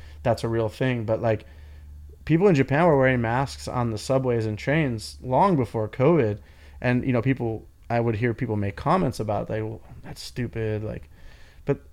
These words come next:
it isn't because they're protecting themselves. They're protecting the others around them.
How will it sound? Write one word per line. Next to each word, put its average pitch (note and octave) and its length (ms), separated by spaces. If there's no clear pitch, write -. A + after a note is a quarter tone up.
it C#3 100
isn't F3+ 260
because C3 440
they're A#2+ 440
protecting C#3 460
themselves. A2 760
They're E3 220
protecting C3 840
the C3+ 140
others C#3 280
around A2+ 500
them. - 320